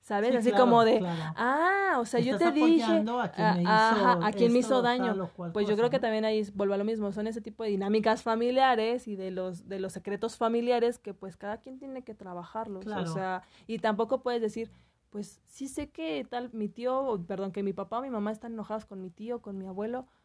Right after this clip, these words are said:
Speaker 1: pero nunca supe por qué". No, o sea,
Speaker 2: Sí,
Speaker 1: pues,
Speaker 2: claro.
Speaker 1: ¿por qué tan secreto? O sea, pero bueno, eso ya nos fuimos como hilo de, como hilo de. Otra persona mencionaba, ¿no? Que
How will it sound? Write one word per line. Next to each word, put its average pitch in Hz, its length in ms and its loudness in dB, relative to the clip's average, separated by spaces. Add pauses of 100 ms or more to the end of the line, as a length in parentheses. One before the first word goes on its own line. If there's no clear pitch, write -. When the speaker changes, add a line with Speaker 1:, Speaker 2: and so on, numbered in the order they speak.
(180)
Speaker 1:
pero 202 160 -6
nunca 220 220 -4
supe 220 200 -12
por 202 220 -18
qué". 202 200 -18 (400)
No, 214 100 -6
o 208 100 -2
sea, 220 100 -8 (180)
Speaker 2:
Sí, 214 80 -14
Speaker 1:
pues, - 160 -12
Speaker 2:
claro. 220 220 -4
Speaker 1:
¿por 180 100 -4
qué 254 100 -4
tan 254 180 -8
secreto? 240 640 -10
O 202 100 -10
sea, 208 520 -8 (180)
pero 214 160 -6
bueno, - 140 -8 (180)
eso 226 180 -12
ya 208 160 -4
nos 202 160 -8
fuimos 190 280 -18
como 196 200 -16
hilo 202 200 -12
de, 196 180 -14 (480)
como 226 140 -10
hilo 233 80 -4
de. 208 100 -4 (100)
Otra 254 220 0
persona 240 300 -2
mencionaba, 208 500 0
¿no? 208 240 -4
Que 233 500 -4